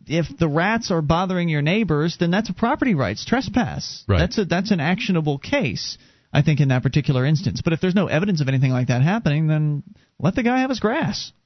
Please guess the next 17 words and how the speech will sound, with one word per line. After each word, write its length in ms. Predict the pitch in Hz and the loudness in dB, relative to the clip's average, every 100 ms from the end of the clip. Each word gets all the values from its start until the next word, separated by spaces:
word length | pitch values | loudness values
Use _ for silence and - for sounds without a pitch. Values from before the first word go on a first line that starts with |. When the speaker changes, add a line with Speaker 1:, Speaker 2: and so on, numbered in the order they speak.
| _ _ _ _ _ _ _ _ _ _ _ _ _ | _ _ _ _ _ _ _ _ _ _ _ _ _
Speaker 1:
So 320 | - 214 175 | 0 2 2
they 160 | - 180 | 0 0
called 260 | - 247 | 2 0
the 80 | 240 | 0
swat 240 | - 214 208 | 0 -2 0
team 180 | 214 | 0
out. 200 | 190 160 | 2 0
Why, 340 | 127 175 131 90 | 0 0 0 -2
Wayne? 240 | 80 90 | -4 -2
Well, 160 | 143 147 | 0 0
what 220 | 196 226 | 0 -2
was 100 | 220 | -2
the, 120 | 220 | -2
the 180 | 175 175 | 0 -2
reason 360 | 170 220 185 120 | 0 0 0 0
for 120 | 113 | -2
that? 220 | 78 73 | -4 -8